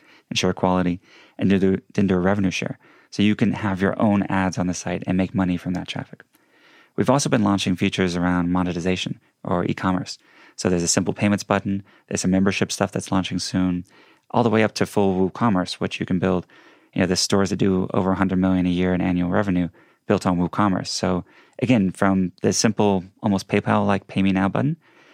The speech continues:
all the way up to sophisticated stores are things that you can do on WordPress. And we see literally north of ten billion of transactions a year go through that and growing fast. So I would love to open some of that up.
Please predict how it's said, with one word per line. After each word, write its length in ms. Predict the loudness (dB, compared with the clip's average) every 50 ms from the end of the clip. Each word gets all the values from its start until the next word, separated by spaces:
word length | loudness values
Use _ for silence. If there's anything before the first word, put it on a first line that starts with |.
| _ _ _ _ _ -4
all 160 | 0 0 2
the 100 | 2 2
way 140 | 2 4 2
up 120 | 2 0 -2
to 320 | -2 0 2 2 2 2
sophisticated 580 | 0 -2 -2 -2 -2 -2 -2 -2 -2 -2 -2 -2
stores 460 | -4 -2 0 0 2 2 0 -2 -4 -6 -6
are 120 | -4 -4
things 240 | -2 0 0 0 0
that 120 | -2 -2
you 80 | -4 -2
can 140 | 0 0 0
do 320 | 0 0 0 0 -2 -4 -6 _ -20 _ _ _ _ -8
on 120 | -4 -2 -2
WordPress. 420 | -2 -2 -4 -6 -10 -10 -10 -20 _ _ _ _ _ _ _ _
And 160 | -2 0 0 2
we 160 | 2 0 0
see 580 | -2 -4 -2 0 0 0 2 0 0 -2 -4 _ _ -20 _ _ _ _ _ _ _ -6
literally 300 | 0 0 2 2 4 2
north 240 | 2 2 2 0 -2
of 100 | -4 -6
ten 220 | -2 -2 0 0
billion 560 | 0 2 2 2 2 2 2 0 0 -2 -4 -6 -6
of 500 | -4 -4 -2 -2 -2 -4 -6 -8 -14 -16 -10
transactions 600 | -4 -2 -2 0 0 -2 -2 -2 -2 -2 -2 0
a 60 | 0
year 180 | -2 -2 -2
go 140 | -2 -4 -6
through 200 | -4 -2 -2 0
that 220 | 0 0 -2 -2 -4
and 180 | -6 -6 -4 -4
growing 240 | -2 -2 -2 -2 -2
fast. 400 | -4 -4 -6 -6 -6 -12 -16 -18 _ _ _ _ _
So 300 | -8 -4 -2 0 0 -2 -4 -8 -20 -20 -20 _ -4 0
I 80 | 2
would 140 | 2 4 4
love 260 | 4 4 4 2 2
to 120 | -2 -4 -2
open 240 | -2 0 0 -2
some 140 | -2 -2 -2
of 100 | -2 -2
that 140 | -2 -2 -2
up. 160 | -4 -4 _